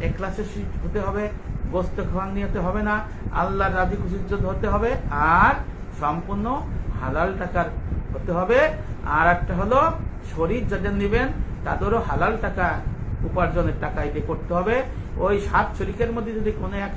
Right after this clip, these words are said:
শরিক, দুই শরিক, তিন শরিক টাকা যদি হারাম নাজায়েজ উপায়ে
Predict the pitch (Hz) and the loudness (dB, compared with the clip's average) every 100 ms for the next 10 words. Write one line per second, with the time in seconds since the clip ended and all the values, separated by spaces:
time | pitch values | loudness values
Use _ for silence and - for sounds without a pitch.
0 | - 180 175 180 214 - 180 175 - 214 | -2 0 0 -2 -2 -2 -2 -2 -2 -4
1 | 202 180 175 - 170 190 202 220 190 165 | -4 -2 -2 -4 -6 -4 -2 0 0 0
2 | 170 165 - - - - 139 170 202 175 | 0 0 -4 -6 -6 -2 4 4 4 2
3 | 139 160 185 214 208 202 | 0 0 2 2 2 2